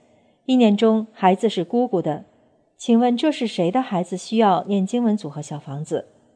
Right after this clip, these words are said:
答：四十二，是姑姑打胎的孩子找他了，先念七张经文组合小房子。问四十三，同修梦见她过世的老公说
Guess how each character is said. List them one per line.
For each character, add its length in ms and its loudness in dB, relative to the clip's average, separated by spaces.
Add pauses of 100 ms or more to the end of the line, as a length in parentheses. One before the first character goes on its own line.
(840)
答： 260 4
四 160 0
十 140 0
二， 320 0 (460)
是 260 2
姑 240 2
姑 160 0
打 160 -4
胎 160 -4
的 80 0
孩 180 -4
子 140 -6
找 180 -6
他 280 -2
了， 220 -4 (360)
先 180 2
念 200 2
七 180 -2
张 300 2
经 180 0
文 160 0
组 100 -6
合 160 -8
小 200 -8
房 200 -12
子。 280 -4 (1500)
问 260 2
四 160 -2
十 140 -2
三， 400 0 (640)
同 180 4
修 160 4
梦 240 2
见 200 0
她 160 0
过 200 2
世 160 -2
的 120 0
老 180 -2
公 180 0
说 360 0